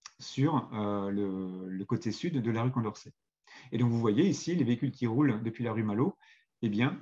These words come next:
repartiront par la rue Condorcet. De même, les véhicules qui roulent dans Colmé-Lépinay,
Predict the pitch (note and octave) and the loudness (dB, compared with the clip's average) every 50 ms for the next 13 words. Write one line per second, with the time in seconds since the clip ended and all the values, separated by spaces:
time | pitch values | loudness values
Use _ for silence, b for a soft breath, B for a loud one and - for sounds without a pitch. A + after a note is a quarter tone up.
0 | - - A2+ B2 D#3+ D3+ D#3 C3+ - - - A2+ G2+ A#2 D3 D3+ - _ - C3 | -6 -2 0 2 2 2 0 -2 -4 -4 -4 -4 -2 -2 -2 -4 -4 _ 0 2
1 | B2+ B2 A2+ A#2+ B2+ B2 A2+ G#2 F#2+ - - - D#2+ - _ _ _ _ _ _ | 2 2 2 0 0 0 0 -2 -2 -4 -8 -12 -14 -16 _ _ _ _ _ _
2 | _ _ _ _ B B B B B B B B B - A2 G#2 A#2 D3 E3 D3 | _ _ _ _ B B B B B B B B B -4 0 2 2 4 4 4
3 | A#2+ B2 A#2+ - C#3 B2+ - B2 A2 B2+ A#2+ A2 G#2+ - - B2 A#2+ B2 A2+ G#2+ | 4 4 4 2 0 -2 -2 2 4 4 4 4 2 2 2 4 4 4 2 0
4 | G2+ - G2+ G#2 A#2 E3 F#3 - | -2 -4 -6 -6 -6 -6 -6 -10